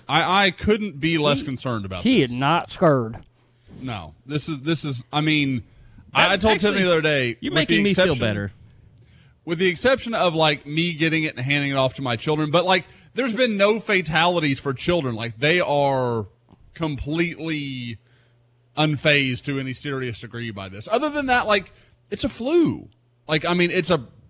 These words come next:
Speaker 1: kind of strong strain of it, but, like, it's not,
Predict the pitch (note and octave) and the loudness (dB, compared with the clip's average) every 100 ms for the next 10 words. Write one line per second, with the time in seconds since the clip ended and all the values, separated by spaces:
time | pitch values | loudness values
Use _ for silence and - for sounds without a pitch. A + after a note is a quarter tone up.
0 | - - D3 D#3 C3 A2+ - C#3 D#3+ E3 | -20 -4 0 2 0 -4 -4 0 2 0
1 | D3 - C#3+ F3+ G#3 A3 A#3+ E3+ F3 D3+ | -2 -2 0 2 2 2 2 2 0 2
2 | D3+ D3 F3 D#3+ F3+ F3+ G#3 G#3 - | 0 0 -2 -4 -4 -4 -2 -2 -6